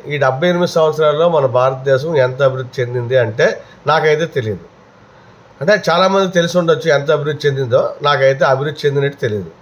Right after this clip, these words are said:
మరి నాకు తెలివితేటలు లేవో, లేకపోతే నేను అంత మేధావిని కాదో, లేకపోతే అర్థం చేసుకునే కెపాసిటీ నా మైండ్కి లేదో నాకు తెలియదు, కానీ నాకైతే తెలియదు. కానీ భారతదేశాన్ని డెబ్బై ఎనిమిది సంవత్సరాలుగా ఎన్నో పార్టీలు,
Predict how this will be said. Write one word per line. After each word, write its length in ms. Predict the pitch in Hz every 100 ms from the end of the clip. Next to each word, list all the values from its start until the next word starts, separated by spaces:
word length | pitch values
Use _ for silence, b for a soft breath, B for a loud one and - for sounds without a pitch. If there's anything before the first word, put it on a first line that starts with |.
| - B B B B -
మరి 200 | 175 190
నాకు 240 | 180 -
తెలివితేటలు 480 | 165 175 170 180 175
లేవో, 420 | 170 170 175 170 - - 135
లేకపోతే 300 | 156 151 165
నేను 180 | 156
అంత 500 | 151 143 151 143 135 127
మేధావిని 440 | 131 143 165 160
కాదో, 520 | 147 143 143 151 - -
లేకపోతే 480 | 135 135 139 135 135
అర్థం 280 | 120 143 147
చేసుకునే 580 | 147 147 147 143 139 139 B B -
కెపాసిటీ 440 | 131 175 165 170
నా 120 | 165 143
మైండ్కి 360 | 131 139 143
లేదో 240 | 139 139 147
నాకు 220 | 127 -
తెలియదు, 280 | 127 151 147
కానీ 280 | 139 208 - B B B 151
నాకైతే 360 | 143 135 147
తెలియదు. 420 | 139 104 87 - - - b b b b b 165
కానీ 480 | 202 185 175 190 -
భారతదేశాన్ని 1000 | 113 139 180 170 190 175 185 175 143 139
డెబ్బై 380 | 165 131 139 165
ఎనిమిది 220 | 180 175
సంవత్సరాలుగా 680 | 170 160 160 165 151 135 123
ఎన్నో 280 | 127 135 160
పార్టీలు, 680 | 160 143 139 156 135 117